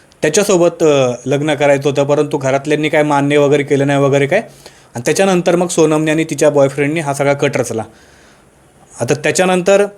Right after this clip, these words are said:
सोनम लग्नाच्या अगोदर मेघालयला एकदा गेलेली, ज्या ठिकाणी हनीमूनला जायचं होतं यांना, त्या ठिकाणी जाऊन सगळ्या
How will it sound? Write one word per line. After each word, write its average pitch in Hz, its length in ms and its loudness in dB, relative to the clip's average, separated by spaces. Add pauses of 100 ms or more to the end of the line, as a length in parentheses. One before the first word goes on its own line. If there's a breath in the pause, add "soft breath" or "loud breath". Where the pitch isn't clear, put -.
(300)
सोनम 175 460 0 (520)
लग्नाच्या 170 480 0
अगोदर 151 320 0 (580)
मेघालयला 170 500 2
एकदा 170 180 -2
गेलेली, 135 360 -2 (180)
ज्या 143 100 -2
ठिकाणी 147 340 -2
हनीमूनला 143 480 -2
जायचं 135 300 0
होतं 127 160 0
यांना, 113 240 -4 (540 soft breath)
त्या - 100 -2
ठिकाणी 156 300 0
जाऊन 156 160 2
सगळ्या 151 220 2